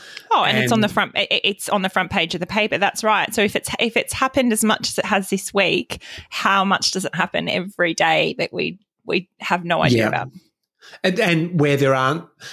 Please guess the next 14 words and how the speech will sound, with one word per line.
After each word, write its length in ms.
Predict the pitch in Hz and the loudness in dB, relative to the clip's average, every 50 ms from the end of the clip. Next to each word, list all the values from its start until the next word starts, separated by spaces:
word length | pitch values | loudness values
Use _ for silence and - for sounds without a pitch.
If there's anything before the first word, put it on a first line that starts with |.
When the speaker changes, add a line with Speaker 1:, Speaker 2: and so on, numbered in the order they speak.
| - - _ | -20 -20 _
Speaker 2:
fifteen 540 | - - - 147 135 - - 135 127 120 123 | -6 -2 0 0 0 0 2 2 4 4 4
different 320 | 123 123 120 - 117 139 - | 2 2 2 0 0 0 0
talk 280 | - 123 123 123 123 | 2 2 2 2 0
shows, 680 | - - 123 117 117 117 120 120 110 110 - - - - - | 0 0 2 2 2 4 2 2 2 2 0 -2 -4 -8 -12
Speaker 1:
Yeah. 260 | - 214 226 208 180 92 135 123 127 | -10 -8 -6 -6 -6 -4 -2 0 0
Speaker 2:
um, 160 | 127 151 170 165 | 0 -2 -2 0
that 180 | 151 143 - | 0 0 0
focus 480 | - - - 123 120 120 - - - - | 0 -2 0 0 0 0 0 -2 0 0
on, 240 | 135 123 123 117 131 | 2 2 0 0 0
you 100 | 147 123 | 0 0
know, 160 | 120 - - - | 0 0 -2 -2
A 220 | - 135 131 131 120 | -2 0 2 2 2
F 120 | 110 - | 2 2
L, 480 | 135 131 127 113 107 123 156 165 160 | 2 2 4 4 4 4 2 2 0